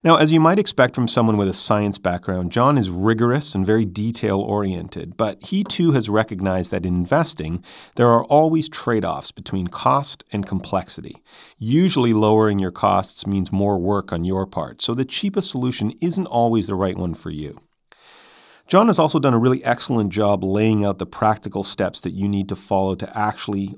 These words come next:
open accounts and buy index funds and E T Fs. And that's one of the reasons that I've recommended his book to so many of my own readers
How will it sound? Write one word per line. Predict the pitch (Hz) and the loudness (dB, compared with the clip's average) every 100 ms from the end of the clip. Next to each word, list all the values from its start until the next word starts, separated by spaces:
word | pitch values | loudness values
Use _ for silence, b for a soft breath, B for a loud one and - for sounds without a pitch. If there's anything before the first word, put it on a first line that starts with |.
| - | -2
open | 120 131 117 | 0 2 2
accounts | 113 - 101 101 101 87 | 0 -2 -2 0 -2 -4
and | 82 | -4
buy | 104 107 107 | 0 0 2
index | 98 92 90 - | 2 0 -4 -8
funds | - 87 82 | -6 -6 -4
and | 85 | -4
E | 90 | -6
T | - 90 87 | -6 -6 -6
Fs. | - - B B B | -8 -10 B B B
And | 131 | 2
that's | 151 - | 2 0
one | 113 123 135 | 0 2 4
of | |
the | 120 | 2
reasons | 107 107 104 90 | 0 0 -2 -4
that | 95 | -2
I've | 98 98 | -2 0
recommended | 95 92 95 87 87 | -2 -4 -4 -4 -4
his | 87 82 | -6 -6
book | - 92 | -6 -8
to | - | -4
so | - 107 98 | -4 -2 0
many | 98 92 | 0 -2
of | |
my | 92 92 | -4 2
own | 143 117 | 4 4
readers | 87 80 87 | 0 -4 -6